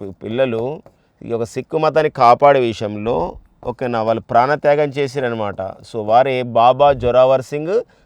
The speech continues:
బాబా ఫతే సింగ్ జీ. వీళ్ళిద్దరి యొక్క జ్ఞాపకార్థమే టూ థౌజండ్ ట్వంటీ టూ, రెండు వేల ఇరవై రెండు నుండి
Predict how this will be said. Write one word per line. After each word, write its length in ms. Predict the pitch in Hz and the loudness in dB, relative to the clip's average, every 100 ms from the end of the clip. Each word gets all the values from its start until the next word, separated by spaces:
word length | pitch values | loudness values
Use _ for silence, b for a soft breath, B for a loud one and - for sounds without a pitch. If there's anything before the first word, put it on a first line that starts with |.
| _ | _
బాబా 380 | 98 110 120 131 | 0 2 4 2
ఫతే 420 | 123 113 107 123 | 2 -2 -2 -6
సింగ్ 300 | 120 120 107 | -6 -8 -8
జీ. 200 | 90 87 - _ _ - | -12 -16 -18 _ _ -12
వీళ్ళిద్దరి 400 | 120 127 127 175 | -8 -4 2 2
యొక్క 140 | 190 | 2
జ్ఞాపకార్థమే 1040 | 175 143 139 139 147 151 139 147 170 202 - _ - | -4 0 0 0 0 0 0 -4 -4 -6 -8 _ -8
టూ 160 | 135 156 | -6 -2
థౌజండ్ 320 | 175 170 160 | 0 0 -2
ట్వంటీ 320 | - 151 156 | -6 -4 -8
టూ, 180 | 151 143 | -6 -4
రెండు 280 | 127 139 160 | -4 -4 -4
వేల 140 | 175 | -4
ఇరవై 200 | 139 139 | -2 -2
రెండు 240 | 147 147 143 | -2 -2 -4
నుండి 520 | 139 135 123 127 | -4 -6 -6 -8